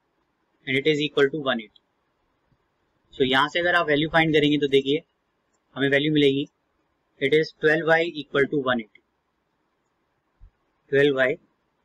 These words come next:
equal to one eighty। So Y is equal to one eighty divided by twelve, cancel, and it is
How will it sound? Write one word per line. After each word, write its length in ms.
equal 300
to 120
one 200
eighty। 320
So 220
Y 300
is 120
equal 360
to 160
one 200
eighty 340
divided 420
by 180
twelve, 280
cancel, 380
and 120
it 100
is 80